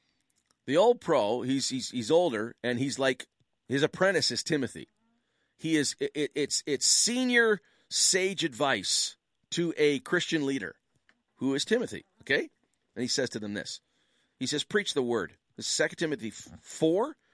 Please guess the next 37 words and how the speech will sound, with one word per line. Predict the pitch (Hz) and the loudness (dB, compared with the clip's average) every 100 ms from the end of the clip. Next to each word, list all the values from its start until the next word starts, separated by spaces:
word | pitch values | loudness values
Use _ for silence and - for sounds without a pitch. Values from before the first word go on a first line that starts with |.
| - | -8
starting | - 147 127 | 0 2 2
to | |
read | 127 | 0
at | 104 | -2
verse | 107 95 | -4 -4
three. | 98 73 - _ _ _ _ _ _ _ _ | -6 -12 -16 _ _ _ _ _ _ _ _
"Preach | - 233 - | -2 2 4
the | 139 | 2
word. | 110 104 78 - _ _ _ _ _ _ _ | 2 -2 -4 -12 _ _ _ _ _ _ _
Be | 214 220 | -4 -4
prepared | 185 - 156 143 | -6 2 4 4
in | 160 156 | 0 0
season | - 147 147 165 - | 0 0 -2 -4 -4
and | 113 | -2
out | 127 139 | 0 0
of | - | 0
season. | 107 85 58 _ - | -4 -6 -12 _ -4
Correct, | 170 160 180 - - - _ _ _ _ _ _ _ _ _ 127 | 0 6 6 4 -2 -12 _ _ _ _ _ _ _ _ _ 0
rebuke, | 139 117 185 151 - - _ _ _ _ | 0 4 4 2 0 -10 _ _ _ _
and | 143 185 | 0 0
encourage | 202 285 285 170 - - - _ - | 0 2 4 2 0 -8 -12 _ -8
with | 143 | -4
great | 190 226 - | 0 0 2
patience | 185 175 - - - _ _ - | 0 2 -2 -8 -14 _ _ -4
and | 139 | 0
careful | 180 185 190 160 | 2 2 2 0
instruction." | - 151 117 87 - - - | 0 -2 -2 -6 -12 -16 -6
In | |
other | 202 208 | -2 0
words, | 170 | 0
just | 226 226 | -2 -2
don't | 175 147 123 | 0 0 -2
yelling | 107 135 139 120 | 0 0 2 -2
and | 107 | 0
ranting | 117 127 113 | 0 0 -2
and | 101 | -2
raving. | 135 131 | 0 0